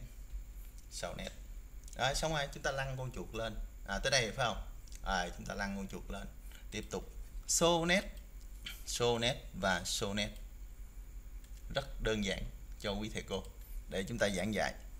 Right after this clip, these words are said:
Nếu như mà chúng ta cảm thấy là, à, cái việc mà đưa cái, một cái bài tập hoặc là một cái hình ảnh mà lên PowerPoint mà, hoặc là một cái phần mình chứa cái công thức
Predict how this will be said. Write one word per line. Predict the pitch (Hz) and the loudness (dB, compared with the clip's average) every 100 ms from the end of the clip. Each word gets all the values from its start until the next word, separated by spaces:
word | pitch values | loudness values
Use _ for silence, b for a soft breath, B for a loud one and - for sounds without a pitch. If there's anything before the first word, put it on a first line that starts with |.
| - - | -8 -2
Nếu | 107 131 175 185 | 2 4 4 4
như | 131 117 113 | 2 2 4
mà | 104 98 98 | 4 4 4
chúng | - 120 | 0 4
ta | 110 107 | 4 6
cảm | 104 117 | 2 0
thấy | 123 | -2
là, | 131 117 - - | 0 -2 -2 2
à, | 90 92 98 101 98 | 6 8 10 10 8
cái | - | 0
việc | 107 90 98 | 0 0 0
mà | |
đưa | 101 107 110 110 110 | 2 4 4 4 6
cái, | 117 127 131 131 B B B - | 6 6 4 0 B B B -4
một | 87 - | -4 0
cái | 104 110 120 123 123 - - - 101 | 4 4 4 0 -2 -6 -10 0 6
bài | 98 | 6
tập | 92 - - - - | 6 2 -4 -8 -6
hoặc | 98 - | -4 -2
là | 92 | -2
một | 92 - | -2 -2
cái | 113 | 0
hình | 101 95 | 4 4
ảnh | 90 117 123 | 4 2 0
mà | |
lên | 98 98 101 | 2 2 6
PowerPoint | 101 101 98 - - B B B - | 6 6 4 2 -6 B B B 0
mà, | 92 90 85 85 82 - - - - - - | 4 6 6 4 4 2 -2 -8 -8 -8 -4
hoặc | 95 - | -4 0
là | 90 | 0
một | 90 - | 0 0
cái | 110 117 120 117 - B B | 0 2 0 -2 -6 B B
phần | - 101 92 | 6 6 6
mình | 87 85 | 0 -2
chứa | - 131 156 170 | 0 4 6 4
cái | 139 | 2
công | 120 107 | 0 0
thức | 170 | 0